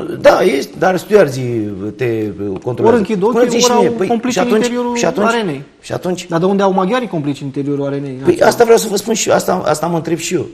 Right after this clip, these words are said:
Speaker 1: Și atunci cum, dacă ei pătrund acolo cu a-, cu acele
Speaker 2: Da, la Liga patru.
Speaker 1: Da, cu acele, uh, petarde și astea. Dacă pătrund,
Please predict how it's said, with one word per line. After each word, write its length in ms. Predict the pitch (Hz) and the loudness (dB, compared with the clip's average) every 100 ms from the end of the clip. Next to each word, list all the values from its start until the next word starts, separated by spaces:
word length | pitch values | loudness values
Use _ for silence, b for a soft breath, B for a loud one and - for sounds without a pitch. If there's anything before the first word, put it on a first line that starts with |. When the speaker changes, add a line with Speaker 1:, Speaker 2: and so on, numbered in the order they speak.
| B B | B B
Speaker 1:
Și 120 | - | -6
atunci 240 | 180 220 - | -2 -2 0
cum, 180 | 226 | 0
dacă 220 | 190 156 165 | 2 4 4
ei 160 | 208 | 4
pătrund 360 | 170 170 175 170 | 2 0 2 2
acolo 280 | 151 160 143 | 2 0 0
cu 160 | 143 | 2
a-, 220 | 135 131 - 95 | 2 0 -14 -6
cu 80 | 123 | -2
acele 260 | 123 170 160 | 0 2 2
Speaker 2:
Da, 100 | 185 | 4
la 360 | 170 165 151 | 4 2 0
Liga 240 | 151 160 151 | 0 2 2
patru. 260 | 147 117 - | 0 -4 -6
Speaker 1:
Da, 140 | 156 | -6
cu 140 | - 151 | 0 2
acele, 540 | 147 190 185 170 151 127 | 4 4 4 2 0 -2
uh, 60 | 143 131 107 - _ | -4 -4 -8 -14 _
petarde 440 | - 143 156 156 127 | -4 0 2 2 -2
și 120 | 123 | -6
astea. 220 | 135 87 - b b b b _ _ | -10 -12 -18 b b b b _ _
Dacă 220 | - 113 120 | -4 -4 -2
pătrund, 500 | 123 127 185 160 | -2 0 0 0